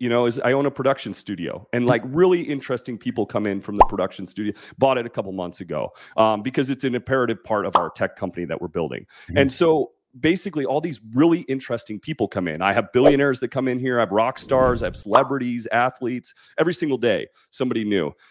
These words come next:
Speaker 1: And, um, this group comes in and they're an advocacy group for, um, kids, youth incarceration. So we sit down and we start talking,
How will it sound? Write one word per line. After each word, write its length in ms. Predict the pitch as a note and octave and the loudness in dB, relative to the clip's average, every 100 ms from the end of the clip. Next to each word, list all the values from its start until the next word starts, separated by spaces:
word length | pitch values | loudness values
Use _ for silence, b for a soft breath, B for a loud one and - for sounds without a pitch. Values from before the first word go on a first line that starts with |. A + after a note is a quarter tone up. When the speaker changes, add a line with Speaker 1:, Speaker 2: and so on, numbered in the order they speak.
| b | b
Speaker 1:
And, 340 | C3 B2+ A#2+ A#2+ | 2 2 2 4
um, 420 | A#2 A2 G#2 A2 _ C3+ | 4 4 0 -8 _ -2
this 240 | F3+ - | -2 -2
group 320 | - F#3+ A3 | -6 -6 -4
comes 260 | G3 C#3 G#2+ | -4 -4 0
in 160 | A2+ | 0
and 100 | A#2 | 2
they're 220 | A#2 A2+ A#2 | 2 2 2
an 80 | |
advocacy 500 | A2+ C#3 E3+ C#3+ - | 2 0 -2 -10 -14
group 320 | A2+ G#2+ A2 - | -8 -4 -4 -6
for, 480 | - G#2 G2+ G2 | 0 4 4 4
um, 480 | G#2 G2 F#2 F#2 F2 - | 2 0 0 -4 -10 -4
kids, 420 | E3 D#3+ C#3 - | 0 0 -4 -12
youth 240 | C3+ F3 E3 | -8 -6 -4
incarceration. 840 | C3 C#3 C3+ - A2+ C3+ - D2+ _ _ _ - | -4 -2 -2 -2 -4 -4 -6 -12 _ _ _ -10
So 120 | - | 0
we 60 | F#3 | 0
sit 160 | - F#3+ | 0 2
down 160 | D3 | 2
and 100 | C#3+ | 2
we 60 | C3+ | 0
start 240 | - C3 | -4 -4
talking, 520 | B2 A2 A#2 A#2 A2+ | 0 0 0 -2 -4